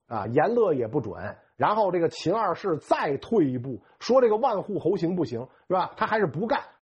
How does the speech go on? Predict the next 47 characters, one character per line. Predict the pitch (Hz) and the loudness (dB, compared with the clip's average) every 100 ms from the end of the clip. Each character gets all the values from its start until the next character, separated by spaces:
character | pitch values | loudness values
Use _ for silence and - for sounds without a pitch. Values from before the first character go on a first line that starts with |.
| _ _ | _ _
最 | - 285 | 4 6
后 | 254 226 | 6 2
秦 | - 208 | 2 2
二 | 240 196 | 2 0
世 | 190 | 2
说 | 220 233 | 4 4
：“那 | 269 | 2
我 | 254 190 | 2 2
宁 | 269 269 | 0 2
愿 | 269 233 | 2 2
当 | 254 262 | 0 0
老 | 247 | 0
百 | 233 | 0
姓， | 175 240 | 0 0
你 | 196 | 0
饶 | 151 160 | 0 2
我 | 247 320 190 | 2 4 2
一 | 175 | 2
命 | 214 160 | -2 -2
行 | 151 202 | -2 0
不 | 190 | -2
行？” | - 143 170 | 0 -2 -2
这 | 185 | 0
个 | 170 | 0
严 | 147 156 180 | 2 2 2
乐 | 233 202 | 2 2
呢， | 151 135 | 0 -2
依 | 196 | -2
然 | 208 147 147 | 0 2 0
不 | 139 | -4
同 | 117 139 | -4 -4
意 | 143 - _ - | -4 -8 _ -10
啊。 | 110 98 - _ | -8 -8 -12 _
最 | - 233 | 2 4
后 | 190 214 156 | 4 2 0
逼 | - 254 | 2 2
得 | 214 | 4
秦 | 156 - 147 | 0 -2 -2
二 | 202 147 | 0 -2
世 | - 156 107 | -2 -4 -4
只 | 113 | -6
能 | 104 185 | -4 -4
绝 | - 127 143 | -4 0 2
望 | 180 131 107 | 2 0 -6
自 | 135 | -8
杀 | 110 135 | -6 -4
了。 | 127 | -6